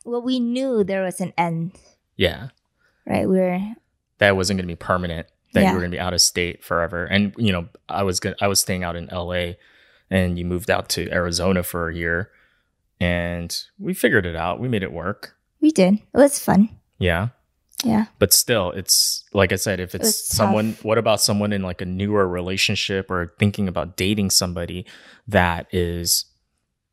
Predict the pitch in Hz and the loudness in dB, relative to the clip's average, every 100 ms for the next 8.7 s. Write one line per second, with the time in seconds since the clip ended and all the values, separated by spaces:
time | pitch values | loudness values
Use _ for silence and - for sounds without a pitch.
0 | _ _ 85 90 87 - 92 98 - 87 | _ _ 4 4 4 2 2 2 0 -4
1 | 85 82 87 - - 87 90 87 82 - | -4 -4 0 0 2 0 0 0 -2 -2
2 | 85 80 - - - - 92 85 90 90 | -4 -6 -6 -8 -10 -6 -4 -4 -4 -4
3 | 85 - 90 - 87 - 87 - - 98 | -4 0 0 0 -4 -10 -8 -8 -8 -12
4 | _ _ _ _ _ _ _ 269 - - | _ _ _ _ _ _ _ -6 -4 -2
5 | 208 226 214 - 226 220 220 - - - | -4 -2 -4 -2 -2 0 -2 -6 -10 0
6 | 214 - 208 202 - 233 214 - 220 214 | 0 4 0 0 0 0 0 -2 -4 -4
7 | - 214 202 196 202 202 202 208 220 190 | -4 -2 0 0 0 2 2 0 -4 -6
8 | 185 - 196 202 196 196 | -6 2 4 4 2 0